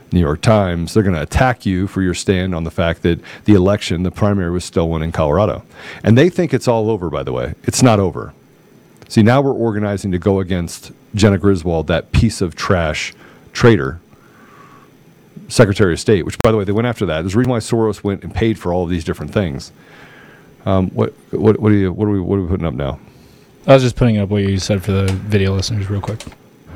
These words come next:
Speaker 1: Okay. So, I, you know, as, as we, as we walk, as we walk down this path and we start looking at where we are as a nation, it's easy to become fatigued.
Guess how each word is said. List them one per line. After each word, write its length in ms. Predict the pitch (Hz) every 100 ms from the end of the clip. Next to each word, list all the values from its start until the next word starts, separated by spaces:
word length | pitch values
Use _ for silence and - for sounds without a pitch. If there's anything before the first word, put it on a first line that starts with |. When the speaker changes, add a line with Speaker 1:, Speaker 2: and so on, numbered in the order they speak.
| - - - -
Speaker 1:
Okay. 240 | 110 82 - - - - _ _ _ _ _ _ _ _ _ - _ - - - _ _
So, 460 | - 139 135 117 - _
I, 140 | - - -
you 220 | 196 131
know, 100 | 117
as, 180 | 117 - -
as 140 | 110
we, 80 | 113 107 -
as 120 | 110
we 60 | 110
walk, 300 | 123 147 - -
as 140 | 104
we 60 | 113
walk 240 | 143 -
down 180 | 131 117
this 140 | 98
path 340 | - 127 107 101
and 80 |
we 60 | 98
start 200 | - 95
looking 340 | 104 123 117 98
at 340 | 90 - 87 - - _ _
where 140 | 120 110
we 100 | 107
are 100 | 101
as 120 | 87
a 20 |
nation, 220 | 131 120
it's 100 | 95 -
easy 200 | 175 175
to 60 |
become 220 | 98 82 69
fatigued. 340 | - -